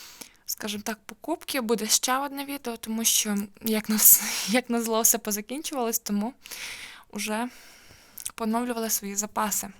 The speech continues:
Перше, що було куплено, це в Аврорі. Чоловік купив по моєму, скажімо так, замовленню. Хочу я спробувати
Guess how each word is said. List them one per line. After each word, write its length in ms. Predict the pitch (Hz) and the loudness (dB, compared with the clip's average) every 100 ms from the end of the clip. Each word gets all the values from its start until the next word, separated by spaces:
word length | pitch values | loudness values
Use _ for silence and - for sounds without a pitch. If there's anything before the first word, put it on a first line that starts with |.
| - - - - - - - - - - - - - - | -20 -20 -20 -20 -20 -20 -20 -6 -6 -6 -16 -20 -20 -10
Перше, 280 | - 285 - | -2 -2 2
що 180 | - 240 | 2 2
було 220 | 208 214 | -2 -6
куплено, 380 | - 277 247 226 | -8 -6 -4 2
це 220 | 233 233 | 4 4
в 80 | 208 | 0
Аврорі. 520 | 202 214 226 285 285 | -2 -4 -4 -4 -2
Чоловік 500 | - 233 214 214 220 - | -2 0 -2 -4 -6 -8
купив 580 | 269 - 277 294 - - | -10 -4 0 0 -2 -8
по 80 | - | -2
моєму, 420 | 214 214 247 214 | 0 4 4 6
скажімо 300 | 214 - 208 | 2 2 -2
так, 200 | 202 214 | 0 -2
замовленню. 640 | 196 190 190 208 233 262 262 - - - - - - | 0 0 0 -2 -2 -4 -6 -10 -10 -10 -14 -16 -20
Хочу 380 | - - 247 - | -20 -10 -6 -2
я 80 | 220 | 2
спробувати 640 | - - 226 240 247 254 | 2 0 -8 -6 -6 -6